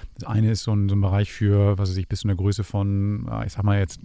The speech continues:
ich, ich spinne jetzt sechs Meter fünfzig oder so. Ich hab jetzt nicht nachgeguckt, wie lang die sein dürfen. Und das andere ist für die größeren Fahrzeuge oder die bisschen ausgebauteren. Kannst du mit dem Dachzelt hinfahren, mit dem Anhänger, mit allem.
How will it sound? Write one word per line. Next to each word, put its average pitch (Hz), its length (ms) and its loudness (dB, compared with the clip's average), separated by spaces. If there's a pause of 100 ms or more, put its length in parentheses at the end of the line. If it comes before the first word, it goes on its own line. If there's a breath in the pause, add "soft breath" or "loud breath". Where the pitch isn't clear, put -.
ich, - 240 -10
ich 104 80 -8
spinne 110 260 4
jetzt 101 200 0
sechs - 280 -4
Meter 104 240 2
fünfzig - 460 -4
oder 120 140 0
so. 123 180 0
Ich 113 240 -6
hab 101 100 -2
jetzt 104 140 -2
nicht 82 100 0
nachgeguckt, - 460 -2
wie 107 80 4
lang 101 200 4
die 95 80 -4
sein 107 200 2
dürfen. 110 220 2
Und 101 40 0
das 101 100 -2
andere 101 200 0
ist - 60 -4
für 104 60 -6
die 101 60 -2
größeren 107 400 6
Fahrzeuge 87 500 0
oder 87 160 0
die 85 100 0
bisschen 85 360 -4
ausgebauteren. 95 840 0 (800 loud breath)
Kannst 147 140 4
du 226 40 10
mit 233 100 12
dem 160 40 8
Dachzelt 143 340 6
hinfahren, 123 300 6
mit 147 80 6
dem 139 80 2
Anhänger, 107 360 4
mit 104 120 2
allem. 117 280 2